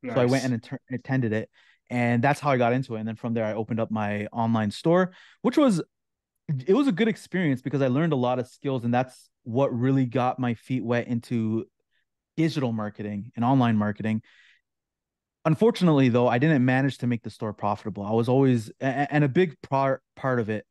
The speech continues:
Speaker 1: not a big part of it, the whole of it really is because I was just naive and I didn't really know what I was doing. So really what I was trying to do, which now looking back as a more experienced marketer,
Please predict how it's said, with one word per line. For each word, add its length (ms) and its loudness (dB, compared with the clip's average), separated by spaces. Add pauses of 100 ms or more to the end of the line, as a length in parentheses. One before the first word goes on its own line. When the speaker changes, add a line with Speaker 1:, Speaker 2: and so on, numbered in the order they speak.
Speaker 1:
not 300 0
a 40 -2
big 200 -4
part 160 -6
of 80 -12
it, 100 -8
the 80 -4
whole 280 2
of 100 2
it 120 2
really 280 2
is 80 -2
because 240 -4
I 100 2
was 140 0
just 180 -6
naive 380 -2
and 80 -4
I 80 -4
didn't 180 -4
really 200 -2
know 120 -4
what 120 -10
I 20 -8
was 160 -12
doing. 300 -4 (500)
So 460 2 (240)
really 320 4
what 100 4
I 60 4
was 100 0
trying 240 -6
to 60 -2
do, 180 0
which 220 -2
now 320 0
looking 400 -4
back 320 -2 (640)
as 240 -2
a 60 4
more 180 4
experienced 400 0
marketer, 500 -2